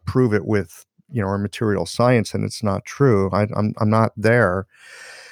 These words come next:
I find it fascinating when our material science more and more sometimes reflects back these things that are ancient.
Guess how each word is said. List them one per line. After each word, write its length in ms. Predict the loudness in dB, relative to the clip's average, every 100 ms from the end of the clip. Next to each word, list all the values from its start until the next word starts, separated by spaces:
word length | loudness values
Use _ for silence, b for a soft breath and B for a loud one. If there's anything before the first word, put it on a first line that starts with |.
| B -2
I 80 | 2
find 240 | 4 4
it 120 | 2
fascinating 760 | 2 2 2 2 2 2 2 2
when 140 | 2
our 140 | 2 0
material 500 | -4 -2 0 0 -2
science 800 | 0 0 2 0 -4 -14 -20 _ _ _ _
more 360 | 0 4 4 2
and 200 | 0 -2
more 760 | -2 0 2 2 2 0 -4 -10 _ _ _ _ -10
sometimes 520 | -6 -2 0 0 -2
reflects 480 | -6 0 0 0 -6
back 520 | -2 0 0 -4 -6
these 420 | -4 -4 -6 -10 -2
things 540 | 0 0 -2 -6 -4
that 220 | 0 0
are 220 | 0 -2 0
ancient. 640 | 0 0 -2 -12 -16 -20